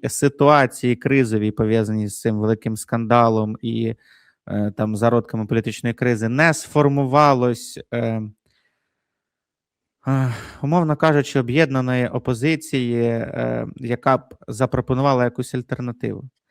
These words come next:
Ну, це те, що, що мене дуже див-, ну, дуже сильно здиву-, д-, здивувало, що ніхто не додумався, е, сформувати, м,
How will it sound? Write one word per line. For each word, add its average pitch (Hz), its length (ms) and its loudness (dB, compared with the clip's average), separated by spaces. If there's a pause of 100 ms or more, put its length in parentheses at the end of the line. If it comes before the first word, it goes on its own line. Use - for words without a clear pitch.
(320)
Ну, 123 100 -4
це 143 140 -4
те, 180 200 4
що, 127 300 -4
що - 220 -4
мене 135 240 0
дуже 123 280 -2
див-, 120 240 0
ну, 120 280 -4
дуже 113 360 -2
сильно 117 340 -4
здиву-, 127 440 -2
д-, 123 240 -2
здивувало, 143 580 2
що - 160 -6
ніхто 135 280 -2
не 143 100 0
додумався, 131 720 -2 (680)
е, 123 320 8
сформувати, 135 840 2
м, 120 460 2